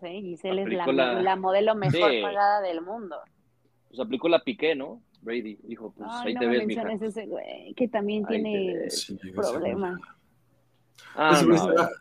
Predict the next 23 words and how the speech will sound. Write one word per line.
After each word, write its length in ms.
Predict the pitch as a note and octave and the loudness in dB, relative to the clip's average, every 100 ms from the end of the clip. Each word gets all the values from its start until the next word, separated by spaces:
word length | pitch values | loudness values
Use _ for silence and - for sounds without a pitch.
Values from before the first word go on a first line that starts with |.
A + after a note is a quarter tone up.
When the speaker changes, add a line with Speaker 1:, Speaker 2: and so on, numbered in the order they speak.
| - - | -14 0
Speaker 2:
ver. 120 | C#3+ | 6
Speaker 3:
el, 180 | C3 C3 | 6 8
el 180 | C3 C3 | 8 8
agüite 600 | B2+ B2+ D#3 F3 E3+ F3 | 8 8 10 10 8 4
de 100 | C#3+ | 4
Piqué 560 | A2+ G2+ B2+ D#3 - - | 0 -4 -2 -2 -4 -8
Speaker 1:
Mal, 300 | - G3 G3 | 0 4 4
Speaker 3:
está 140 | F3+ B2+ | 4 4
Speaker 1:
mal. 80 | B2+ | 4
Speaker 3:
arrastrando 760 | B2+ A2+ - A#2+ A#2 A#2+ A#2 | 4 4 4 4 4 6 6
a, 440 | G2+ F#2+ E2+ F#2 F2+ | 4 0 -6 -10 -14
a 60 | F2 | -6
todos 520 | - G#2 E2 - - _ - | -2 0 -2 -10 -14 _ -20
en 120 | - | -18
Barcelona 400 | - - G#3+ G3 | -16 -2 0 0
Speaker 1:
Sí. 80 | - - _ | -4 -20 _
Speaker 3:
ahorita. 160 | _ - | _ -12
Speaker 1:
Sí, 120 | G3+ - | -10 -8
sí, 120 | G3 - | -8 -2
sí. 60 | |
Speaker 2:
<laughs> 320 | D3 C#3+ - | 2 2 2
No 100 | C3 B2+ | 0 -2
mames. 360 | G#2 F2+ F#2+ | -2 -6 -12